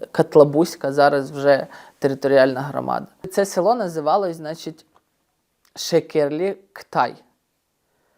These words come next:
Е, шекер — це цукор. Шекерлі — це цукровий.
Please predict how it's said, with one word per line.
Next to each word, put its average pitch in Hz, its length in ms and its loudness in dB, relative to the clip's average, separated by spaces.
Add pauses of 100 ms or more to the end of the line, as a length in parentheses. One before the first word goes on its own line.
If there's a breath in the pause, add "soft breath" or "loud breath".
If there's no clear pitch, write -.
(920)
Е, 131 480 -2
шекер — 165 600 -4 (320)
це 160 380 -4 (160)
цукор. - 480 -12 (240)
Шекерлі — 143 800 -4
це 160 380 -4 (140)
цукровий. 127 800 -4